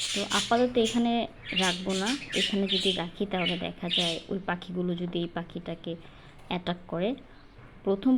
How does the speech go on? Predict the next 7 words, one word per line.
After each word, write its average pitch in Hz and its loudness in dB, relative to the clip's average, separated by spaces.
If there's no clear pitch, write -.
প্রথম 262 2
কিন্তু 247 2
কোনো 202 2
বাজিকর 185 0
পাখি 175 -2
আরেকটা 170 0
নতুন 185 0